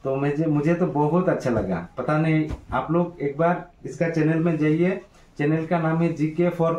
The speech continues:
all। वहाँ जाके आप लोग निशांत का वीडियो देखिए और मेरा इस वीडियो का description में मैं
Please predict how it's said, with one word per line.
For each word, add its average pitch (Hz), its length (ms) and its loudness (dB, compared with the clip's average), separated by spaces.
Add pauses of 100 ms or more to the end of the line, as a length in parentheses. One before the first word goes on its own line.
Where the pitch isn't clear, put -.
all। 113 200 2 (840)
वहाँ 156 220 0
जाके 185 400 0
आप 135 260 -8
लोग 180 260 0 (1600)
निशांत 165 380 -2
का 175 60 2
वीडियो 151 340 2
देखिए 175 520 0 (380)
और 127 120 2
मेरा 156 640 2
इस 156 240 0
वीडियो 175 300 2
का 147 500 -4
description 165 580 -2
में 185 400 0
मैं 165 360 -2